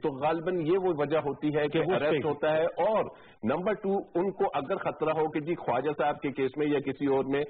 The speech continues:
Speaker 1: कि जी जो material witness हैं, वो
Speaker 2: वो
Speaker 1: ही
Speaker 2: destroy
Speaker 1: गायब
Speaker 2: ना
Speaker 1: हो रहे
Speaker 2: हो।
Speaker 1: हैं,
Speaker 2: ठीक
Speaker 1: वो
Speaker 2: है।
Speaker 1: evidence गा-, गायब हो रहा है, तो ये वो वजूहात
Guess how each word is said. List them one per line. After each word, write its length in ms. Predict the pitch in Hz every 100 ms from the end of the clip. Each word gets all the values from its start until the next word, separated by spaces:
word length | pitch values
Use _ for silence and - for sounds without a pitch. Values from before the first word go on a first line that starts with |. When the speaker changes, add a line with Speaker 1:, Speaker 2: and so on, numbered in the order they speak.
| - - -
Speaker 1:
कि 60 | 156
जी 380 | 190 160 -
जो 180 | 151 160
material 500 | 139 - 147 170 208
witness 380 | 135 127 175 208 156
हैं, 160 | 104
वो 200 | 87 110
Speaker 2:
वो 220 | 131 185
Speaker 1:
ही 60 | 202
Speaker 2:
destroy 200 | 170 156
Speaker 1:
गायब 180 | 165 160
Speaker 2:
ना 60 |
Speaker 1:
हो 60 | 160
रहे 120 | 160
Speaker 2:
हो। 60 | 156
Speaker 1:
हैं, 100 | 151 - - -
Speaker 2:
ठीक 140 | 123
Speaker 1:
वो 60 | 151
Speaker 2:
है। 100 | 170
Speaker 1:
evidence 320 | 143 185 196 190 147
गा-, 220 | 147 -
गायब 220 | - 151
हो 100 | 135
रहा 100 | 143
है, 60 | 147
तो 120 | 147
ये 160 | 127 180
वो 240 | 165 127
वजूहात 340 | 110 113 117